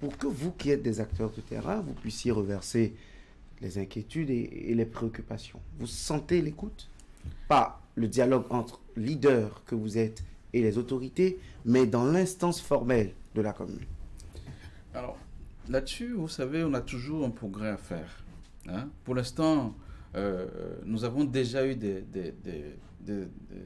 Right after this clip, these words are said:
Speaker 2: des échanges de cette nature-là. Lorsqu'il a s'agi, par exemple, d'installer les, le nouveau marché de Savalou, euh,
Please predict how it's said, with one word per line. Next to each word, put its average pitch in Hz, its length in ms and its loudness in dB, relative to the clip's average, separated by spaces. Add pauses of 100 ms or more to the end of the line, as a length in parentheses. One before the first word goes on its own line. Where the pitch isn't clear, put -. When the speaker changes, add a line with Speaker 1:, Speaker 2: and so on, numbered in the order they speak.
(160)
Speaker 2:
des 95 160 -6
échanges 110 380 -2
de 98 80 -8
cette - 320 -8
nature-là. 90 580 -6 (600)
Lorsqu'il 165 340 -2
a 220 60 -4
s'agi, 135 320 -4
par 113 220 -6
exemple, 117 460 -6
d'installer 98 680 -6 (480)
les, 95 120 -2
le 107 220 0
nouveau 117 240 0
marché 113 340 -4
de 101 60 -4
Savalou, 98 560 -6 (640)
euh, 87 400 -4